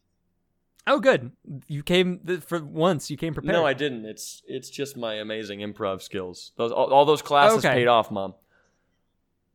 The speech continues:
Speaker 1: <laughs> Um, check us out on the subreddit.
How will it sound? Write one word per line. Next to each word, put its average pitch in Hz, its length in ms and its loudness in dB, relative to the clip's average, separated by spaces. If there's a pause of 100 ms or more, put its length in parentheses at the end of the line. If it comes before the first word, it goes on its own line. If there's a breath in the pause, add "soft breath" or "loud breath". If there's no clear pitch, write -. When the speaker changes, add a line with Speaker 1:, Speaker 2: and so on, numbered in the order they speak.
(240)
Speaker 1:
<laughs> 196 520 2 (560 loud breath)
Um, 165 580 2 (480 soft breath)
check 277 140 2
us 269 120 2
out 180 160 2
on 156 80 -4
the 165 80 -4
subreddit. 139 380 0